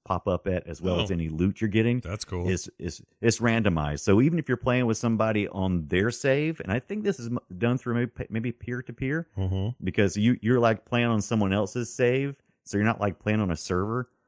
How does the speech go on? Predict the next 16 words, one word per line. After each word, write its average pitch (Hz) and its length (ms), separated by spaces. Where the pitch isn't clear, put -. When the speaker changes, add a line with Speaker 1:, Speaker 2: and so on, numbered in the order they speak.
Speaker 1:
So 95 240
if 95 160
you, 101 200
if 98 120
you 98 60
go 113 200
into 110 140
someone 104 300
else's 104 280
campaign 87 640
when 76 80
you're 76 100
co-oping, 85 600
uh, 82 320
the, 87 260
the, 90 400